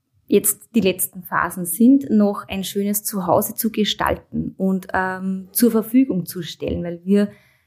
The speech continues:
geben Rahmenbedingungen und jeder Bewohner, jede Bewohnerin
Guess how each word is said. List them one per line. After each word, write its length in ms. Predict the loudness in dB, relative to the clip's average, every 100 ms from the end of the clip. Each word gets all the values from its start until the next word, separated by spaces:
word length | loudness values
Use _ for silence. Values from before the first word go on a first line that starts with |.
| _ _ _ 0
geben 240 | 4 4
Rahmenbedingungen 1160 | 2 -2 0 2 4 2 4 6 6 8 6 6
und 480 | 4 6 6 4 -2
jeder 260 | 2 2
Bewohner, 520 | 2 -2 0 4 6 6
jede 260 | 2 -2
Bewohnerin 920 | -2 -6 -6 -8 -2 4 6 6 2